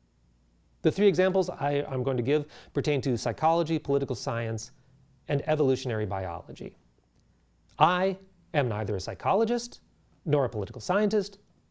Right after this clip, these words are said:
nor an evolutionary biologist, and therefore my conclusions about the principles of these sciences are only tentative,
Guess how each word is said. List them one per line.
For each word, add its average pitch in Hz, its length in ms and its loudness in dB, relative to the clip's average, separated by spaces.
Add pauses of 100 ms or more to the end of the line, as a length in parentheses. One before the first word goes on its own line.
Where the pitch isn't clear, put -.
nor 170 200 4
an 156 60 -2
evolutionary 123 680 0
biologist, - 760 -6 (280)
and 139 160 2
therefore 190 380 6
my 147 120 2
conclusions 139 520 0
about 113 240 -4
the - 60 -12
principles 139 500 -2
of 120 100 0
these 113 140 -2
sciences 110 680 -4 (760)
are 143 160 4
only 117 220 -4
tentative, - 560 -10